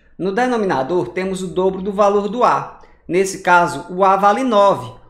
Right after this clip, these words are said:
O dobro de nove é dezoito. Aqui está. Agora estamos quase terminando. Como o delta foi positivo,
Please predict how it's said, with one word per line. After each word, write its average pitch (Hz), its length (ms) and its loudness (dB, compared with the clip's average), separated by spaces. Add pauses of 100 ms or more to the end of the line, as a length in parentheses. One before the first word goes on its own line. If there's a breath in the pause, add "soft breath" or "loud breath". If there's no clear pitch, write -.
(120)
O 147 100 -6
dobro 147 340 -2
de 160 160 -10
nove 214 500 2
é 180 120 -4
dezoito. 214 680 0 (140)
Aqui 170 300 -8
está. 156 640 -4 (240)
Agora 180 400 0
estamos 214 400 -4
quase 254 540 0
terminando. 214 640 -2 (220)
Como 277 240 2
o 262 40 -2
delta 185 400 2
foi 147 300 -6
positivo, 196 800 -4